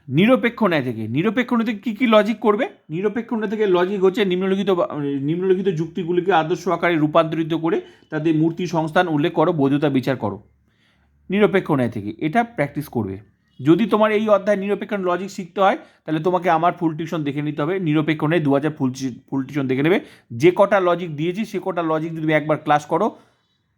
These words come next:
কারো ক্ষমতা নেই তোমার লজিক ভুল হয়, মানে ভুল ধরে বা ভুল হবেই না, জীবনে হবে না। ঠিক আছে? তো দেখে নেবে কী কী প্রশ্ন আসবে, কীভাবে আসবে, পুরো টিউশনটা দেখে নেবে। ক্লিয়ার? তারপর কি?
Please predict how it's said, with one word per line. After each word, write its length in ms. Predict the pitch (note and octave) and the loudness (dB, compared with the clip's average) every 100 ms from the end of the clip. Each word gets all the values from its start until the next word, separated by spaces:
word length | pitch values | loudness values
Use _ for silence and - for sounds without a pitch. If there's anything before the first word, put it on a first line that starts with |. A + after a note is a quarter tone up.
| _ | _
কারো 240 | - D#3+ F#3 | 0 2 2
ক্ষমতা 440 | - D#3+ E3+ F3+ | 0 -4 -2 -2
নেই 120 | F#3+ | -2
তোমার 220 | F#3 D#3+ D3 | -4 -4 -2
লজিক 260 | C#3+ C#3 | -2 -2
ভুল 240 | A#2 A#2+ G2+ | -4 -2 -2
হয়, 120 | F#2 - | -8 -10
মানে 200 | C3 C#3+ | -6 -4
ভুল 540 | C3 C3 F3+ G3 C#3 | 0 2 2 0 -8
ধরে 280 | B2+ B2 A2+ - _ - | -2 0 0 -6 _ -8
বা 80 | C3+ | -2
ভুল 260 | C#3+ A3 | 0 4
হবেই 280 | C#3+ E3+ C4+ | 4 4 2
না, 100 | A#3+ | 2
জীবনে 360 | D#3+ D3+ A3 F#3 | 0 -2 0 2
হবে 160 | A#2 | 0
না। 340 | G2+ G#2 - _ _ _ _ - | -4 -12 -18 _ _ _ _ -12
ঠিক 120 | F3+ | -8
আছে? 200 | A3+ C4 - _ | -6 -8 -10 _
তো 60 | D#3+ | -2
দেখে 240 | D#3 A3+ | 0 2
নেবে 260 | G3+ B2+ G#2 - - _ | 2 0 -4 -10 -20 _
কী 100 | F3 | -20
কী 180 | F3+ G3+ | -10 -8
প্রশ্ন 340 | F#3+ F3+ G3 | -4 -4 0
আসবে, 320 | F3+ E3+ F#3 D4+ - _ - | 2 2 0 -6 -8 _ -8
কীভাবে 300 | E3 F3 F3+ | -4 2 2
আসবে, 320 | E3 F3 D#4+ - _ - | 2 -4 -8 -12 _ -4
পুরো 140 | F3+ | -2
টিউশনটা 420 | - D3 D3 C#3+ | -2 -6 -6 -6
দেখে 220 | C3 G#2 | -6 -6
নেবে। 200 | G#2 G2 | -8 -10
ক্লিয়ার? 280 | G2 D#3+ G3+ - - _ _ _ _ _ _ _ _ _ _ _ - - _ - - - _ | -8 -2 -2 -2 -12 _ _ _ _ _ _ _ _ _ _ _ -20 -20 _ -20 -20 -20 _
তারপর 380 | A#3 A3+ A3+ B3+ | 2 2 0 -4
কি? 380 | A#3 D4 F4 | 2 2 0